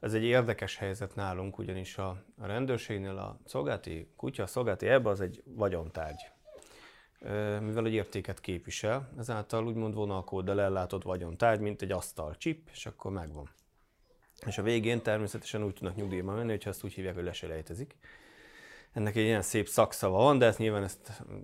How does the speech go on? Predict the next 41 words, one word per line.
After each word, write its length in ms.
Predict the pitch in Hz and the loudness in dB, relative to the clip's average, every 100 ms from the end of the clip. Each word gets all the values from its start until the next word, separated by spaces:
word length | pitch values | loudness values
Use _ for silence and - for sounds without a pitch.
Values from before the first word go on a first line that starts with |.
| 92 | -8
egymás 400 | 107 104 95 90 | -4 -2 -4 -4
között 360 | - 95 90 - | -6 -6 -6 -10
ugye 340 | 92 92 87 | -2 -2 0
elmondjuk, 640 | 98 98 87 82 85 151 | 0 0 0 -2 0 2
de 140 | - 117 | 4 4
ugye 140 | 107 | 4
nagy 160 | 104 90 | 2 0
nyilvánosságot 520 | 90 90 85 85 - | 0 -2 -2 -4 -4
ezt 120 | 92 | -6
titkoljuk, 500 | - 82 - 80 123 | -6 -8 -4 -4 -2
és 140 | 135 | -6
akkor 120 | - 113 | -8 -8
azt 120 | - | -6
mondjuk, 200 | 87 78 | -8 -8
hogy 80 | 78 | -8
nyugdíjba 420 | 80 76 78 90 | -8 -8 -8 -2
megy. 240 | 120 139 - - - | -2 -2 -8 -20 -10
De 80 | 101 | 0
viccet 320 | 110 113 98 | 0 2 0
félretéve, 520 | - 110 98 90 90 87 - | 4 4 6 2 2 -4 -6
alapesetben 640 | 98 101 92 - 85 82 | 0 0 -2 -6 -6 -6
mi 100 | 82 | -8
is 160 | 80 | -8
így 140 | 87 - | -12 -12
hívjuk, 200 | 73 73 | -10 -8
hogy 80 | 76 | -6
nyugdíjazzuk 540 | 85 78 73 78 80 | -6 -6 -6 -6 -10
a 60 | - | -4
kutyákat, 540 | 113 110 92 - 82 | -4 0 0 0 -6
de, 200 | 90 80 - - - - _ - | -6 -10 -14 -20 -20 -20 _ -12
de 140 | - | -10
feketén-fehéren 760 | 85 110 92 - 87 90 82 71 | -4 -4 -4 -8 -4 -4 -4 -6
selejtezzük 640 | - 71 67 69 76 76 | -8 -8 -6 -8 -8 -10
a 40 | 101 | -4
kutyákat. 520 | 127 139 98 - - - - - - | -2 2 0 0 -8 -14 -20 -20 -6
Nyolcadik 500 | 110 127 120 104 95 | 2 4 4 2 2
életévét, 580 | 104 95 87 85 87 82 | 2 2 0 0 0 0
vagy 200 | 104 98 | 0 2
kilencedik 540 | 95 117 92 95 92 | 2 2 2 0 0
életévét 460 | 98 95 90 87 82 | 2 0 0 -2 0
betöltve, 680 | 98 92 90 82 - 85 104 | 0 0 -2 -4 -4 -4 -6